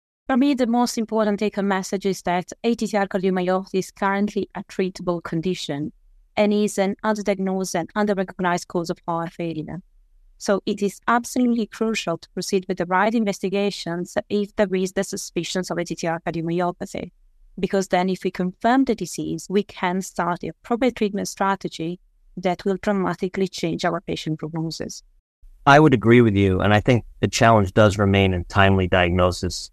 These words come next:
Speaker 2: and making sure that bone scintigraphy is done and interpreted accurately to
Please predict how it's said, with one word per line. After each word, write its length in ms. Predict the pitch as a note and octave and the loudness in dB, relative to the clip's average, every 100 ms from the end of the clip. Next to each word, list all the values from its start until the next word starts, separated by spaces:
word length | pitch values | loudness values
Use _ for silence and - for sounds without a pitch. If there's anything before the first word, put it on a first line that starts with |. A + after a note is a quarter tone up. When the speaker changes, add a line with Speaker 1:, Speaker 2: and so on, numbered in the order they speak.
| - | 0
Speaker 2:
and 180 | F#2+ G#2+ | 4 6
making 260 | A#2+ B2+ | 6 6
sure 320 | G2+ - A2 | 4 6 4
that 340 | G2 F#2+ F2+ F2+ - - - | 6 4 4 0 -8 -12 -2
bone 360 | F#2+ A#2+ C3 | 6 8 8
scintigraphy 800 | A2+ A2 F#2+ - A2+ G#2+ F#2 F#2 F2+ | 6 4 4 4 6 4 2 -2 -2
is 180 | F2+ | -4
done 420 | - G2+ G2 F#2 F#2 - - - - - - | 4 6 6 4 -2 -8 -20 -20 -20 -12 2
and 140 | G2 - | 4 4
interpreted 680 | F#2 - G#2+ G2 F#2+ F2+ - | 2 4 2 4 2 0 2
accurately 640 | G2+ G#2 - G2+ F2+ F2 | 4 4 2 0 2 0
to 100 | - | 0